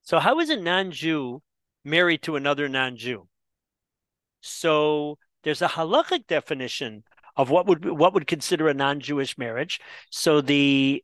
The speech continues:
the, the halacha says, um, uh, and he brings here the, um, the Gemara in Sanhedrin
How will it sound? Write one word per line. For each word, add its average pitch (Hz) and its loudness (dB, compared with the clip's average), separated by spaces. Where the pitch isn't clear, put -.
the, 123 -2
the 139 2
halacha 156 4
says, 226 2
um, 127 0
uh, 104 -14
and 131 -16
he 120 -12
brings 143 -6
here 127 0
the, 107 -6
um, 107 0
the 131 -2
Gemara 120 0
in 113 -4
Sanhedrin 156 2